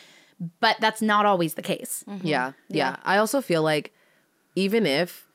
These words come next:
Speaker 3: like, let's just say, like, "Oh, once I get X amount of money, I'll be happier." Okay, let's say you get that.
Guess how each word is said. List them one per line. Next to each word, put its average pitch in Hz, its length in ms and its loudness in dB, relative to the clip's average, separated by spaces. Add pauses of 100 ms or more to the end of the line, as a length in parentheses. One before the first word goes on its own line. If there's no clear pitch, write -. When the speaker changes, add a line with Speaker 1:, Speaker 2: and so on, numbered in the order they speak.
(720)
Speaker 3:
like, 170 220 0
let's 185 220 2
just 185 160 -2
say, 175 120 2
like, 170 200 -2
"Oh, 226 120 6
once 190 360 2
I 254 300 2 (520)
get 175 300 2
X 190 200 -2
amount 170 200 2
of 160 60 0
money, 147 200 0
I'll 147 100 0
be 143 100 -4
happier." 135 460 -6 (120)
Okay, 170 220 0
let's 175 180 0
say 196 100 0
you 160 140 0
get 202 240 -2
that. 123 240 -4